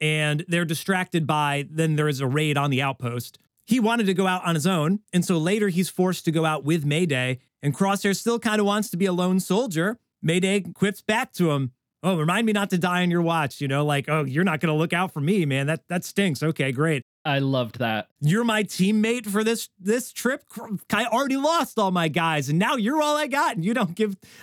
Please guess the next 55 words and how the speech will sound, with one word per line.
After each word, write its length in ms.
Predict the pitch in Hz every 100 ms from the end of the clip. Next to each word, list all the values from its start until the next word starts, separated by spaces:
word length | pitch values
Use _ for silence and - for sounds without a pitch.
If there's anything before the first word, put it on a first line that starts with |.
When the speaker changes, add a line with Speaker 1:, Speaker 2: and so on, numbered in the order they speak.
| -
Speaker 1:
a 120 | 156
hoot 140 | 240 254
about 240 | 160 139
me." 240 | 135 127 - _ _
He 160 | 202 185
takes 240 | 196 190
that 120 | 185
with 120 | 165
a 40 | 151
grain 280 | 151 156 143
of 40 |
salt 440 | - 160 151 147
and 440 | 156 131 131 123 -
plays 220 | 170 151
it 60 | 147
off 220 | 143 139
with 100 | 135
a 60 | 123
joke 440 | 156 151 127 - _ _ _ 156
rather 200 | 156 143
than 160 | 147 143
them 180 | 139
butting 280 | 131 151 135
heads 320 | 143 156 127
as, 300 | - 196 196
like, 140 | 220 214
a 60 |
good 340 | 196 226 226 208 _ _
friend 340 | - 190 220
would. 400 | 220 214 269 127 - _ -
And 160 | 220
then 120 | 226 233
Crosshair 440 | 220 226 226 220
steps 320 | - 202 -
on 100 | 185
the 80 | 175
mine. 480 | 135 135 143 196 247 -
Speaker 2:
Yep. 240 | 135 131 165
Speaker 1:
And 520 | 165 160 160 160 156
that's 280 | 156 180 185
when 100 | 190
they 80 | 170
have 260 | 170 165
that 160 | 156 151
exchange 480 | 147 - 160 156 143
about, 240 | 143 139
"Where 140 | 160 170
are 40 |
your 120 | 151
brothers?" 640 | 135 147 147 123 113 - - 170
That's 180 | 208
also 240 | 175 151 135
Speaker 2:
Yeah. 60 |
Speaker 1:
interesting. 560 | 151 147 131 123 135 127
If, 120 | 135